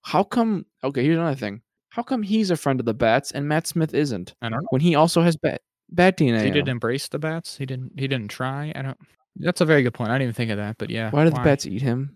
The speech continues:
Speaker 2: The bats do
Speaker 1: Why
Speaker 2: just
Speaker 1: do
Speaker 2: eat
Speaker 1: I
Speaker 2: him.
Speaker 1: But that's not, but that's not how bats work. Like, like, bats aren't like
Speaker 2: They
Speaker 1: piranhas.
Speaker 2: can,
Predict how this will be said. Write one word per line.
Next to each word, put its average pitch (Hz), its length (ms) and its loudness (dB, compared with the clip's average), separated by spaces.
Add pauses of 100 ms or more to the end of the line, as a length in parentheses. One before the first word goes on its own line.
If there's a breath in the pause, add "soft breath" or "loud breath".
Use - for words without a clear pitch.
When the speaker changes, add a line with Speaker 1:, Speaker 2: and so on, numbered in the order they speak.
(100)
Speaker 2:
The - 120 -20
bats 160 200 -10
do 78 60 -8
Speaker 1:
Why 185 60 -4
Speaker 2:
just 165 180 -6
Speaker 1:
do - 80 -8
Speaker 2:
eat 127 60 -8
Speaker 1:
I 131 40 -4
Speaker 2:
him. 113 200 -8 (300)
Speaker 1:
But 135 100 -4
that's 156 160 0
not, 160 160 -2
but 143 120 0
that's 151 160 -4
not 170 100 -2
how 170 80 2
bats 143 400 -2
work. 92 240 -2 (160)
Like, - 340 -12 (460)
like, 131 200 -2
bats 156 240 2
aren't 165 140 -2
like 139 200 0
Speaker 2:
They - 80 -8
Speaker 1:
piranhas. 120 480 2
Speaker 2:
can, 139 200 -4